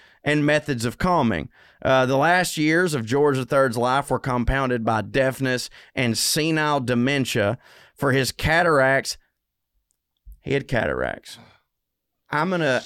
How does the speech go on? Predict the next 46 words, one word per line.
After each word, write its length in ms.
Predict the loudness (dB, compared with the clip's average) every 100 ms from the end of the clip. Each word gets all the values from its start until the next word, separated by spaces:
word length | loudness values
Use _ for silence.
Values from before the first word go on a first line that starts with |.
| -2
ask 340 | -2 -4 -4
you 140 | -4
right 300 | 0 0 0 -2
now, 460 | -2 0 0 -2
and 140 | -2 -2
I 80 | 0
want 240 | 0 -2
you 60 | -4
to 60 |
give 220 | -2 -2 0
me 140 | 0
your 180 | -2 -6
top 400 | -6 -2 -2 -4
five 360 | -6 -2 -2 -4
fucking 420 | -4 -2 -4 -6
guesses, 500 | -2 -2 -2 -8 -8
and 140 | -6
I 100 | -6
guarantee 720 | -8 -4 -2 -2 -4 -8 -6 -4
you, 60 |
you 220 | -4 -4 -6
won't 280 | -4 -6
fucking 340 | -6 -6 -6 -6
nail 160 | -4
it. 100 | -4 -6 -16 -20 _
He 100 | -4
had 180 | -4
cataracts, 580 | -2 0 2 2 0 -2
which 160 | -10 -4
we 80 | -2
all 120 | 0
know 100 | 0
what 160 | -2
that 180 | 0 0
is. 260 | 0 -2 -6 _ _ _
How 360 | -8 -2 0 0
did 180 | -2 0
they 140 | -2
treat 260 | 0 -4 -2
his 160 | -4 -4
cataracts? 580 | -2 0 2 0 -2 -4
I'm 180 | -6 -4
giving 300 | -2 0 -2
you 80 | -2
five 320 | -2 -4 -4
guesses. 480 | -4 -4 -8 -20